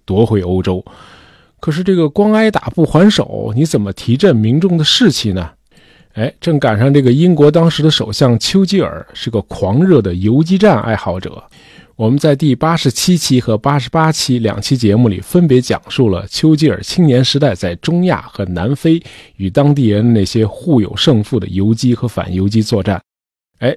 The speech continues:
基于他个人的经历，这个丘吉尔非常看好游击战，他认为游击战可以挫伤德国人的锐气。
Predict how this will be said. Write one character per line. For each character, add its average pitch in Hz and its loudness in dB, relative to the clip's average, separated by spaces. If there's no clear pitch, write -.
基 165 -6
于 175 0
他 170 0
个 156 4
人 156 4
的 156 4
经 208 2
历， 180 2
这 127 -6
个 123 0
丘 175 -2
吉 160 0
尔 - -4
非 185 -2
常 139 0
看 123 -6
好 - -12
游 101 -2
击 107 2
战， 107 2
他 113 -6
认 117 2
为 123 2
游 120 2
击 135 0
战 117 2
可 113 -2
以 85 -2
挫 - -2
伤 113 0
德 98 -2
国 123 2
人 98 0
的 104 0
锐 123 2
气。 - -6